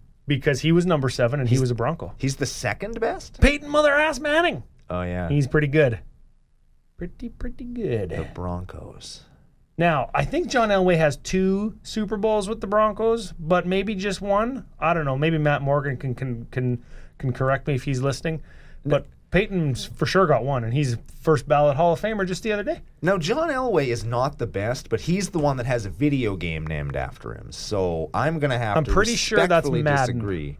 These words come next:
Speaker 2: and say that, uh, John Elway might be the best Broncos quarterback.
Speaker 1: I think that's, I think that's Madden.
Speaker 2: No, it's, it's definitely John Elway. He definitely has a game named after
Speaker 1: He
Speaker 2: him.
Speaker 1: does?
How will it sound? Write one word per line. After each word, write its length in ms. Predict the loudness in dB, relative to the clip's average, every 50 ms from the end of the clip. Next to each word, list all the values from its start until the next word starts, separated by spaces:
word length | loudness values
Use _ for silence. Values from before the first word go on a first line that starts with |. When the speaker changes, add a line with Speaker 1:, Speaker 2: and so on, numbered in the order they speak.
| -14 _ -8
Speaker 2:
and 180 | -8 -6 -6
say 300 | -6 -4 -2 -2 0 0 -2
that, 320 | -2 -2 -4 -4 -4 -4
uh, 240 | -4 -4 -4 -4 -6 -8
John 260 | -8 -6 -4 -4 -4
Elway 480 | -4 -4 -4 -4 -4 -6 -8 -8 -10 -12 -14 -12
might 460 | -8 -4 -2 -2 -2 -4 -6 -8 -12
be 300 | -12 -12 -12 -12 -14 -16 -20 -20 -20 -20 _ _ _
the 40 | -12
best 320 | -8 -6 -6 -6 -6 -8
Broncos 340 | -10 -12 -12 -10 -12 -14 -12
quarterback. 400 | -10 -10 -10 -10 -10 -12 -14 -16 -12 -10 -6
Speaker 1:
I 40 |
think 160 | -4 -4 -4 -4
that's, 280 | -4 -6 -8 -8 -14 -18 -14 -8
I 40 | -6
think 160 | -6 -6 -6
that's 160 | -6 -8 -8 -8
Madden. 460 | -8 -8 -8 -8 -8 -8 -10 -10 -12 -10
Speaker 2:
No, 100 | -6 -6
it's, 220 | -6 -6 -8 -12 -16 -12 -10
it's 220 | -10 -10 -10 -14 -16 -16 -16 -16 -8 _
definitely 680 | -2 -2 0 -2 -4 -8 -10 -10 -10 -10 -8 -8 -8 -8
John 220 | -6 -6 -6 -4 -4
Elway. 260 | -6 -6 -8 -8 -8
He 100 | -8 -6
definitely 460 | -2 -2 -2 -2 -2 -4 -6 -6 -4
has 160 | -4 -4 -4 -4
a 60 | -6
game 220 | -8 -8 -8 -8 -10
named 180 | -10 -10 -10
after 220 | -12 -12 -12 -6 -2
Speaker 1:
He 40 | 2
Speaker 2:
him. 40 | 4
Speaker 1:
does? 300 | 4 4 4 0 -6 -14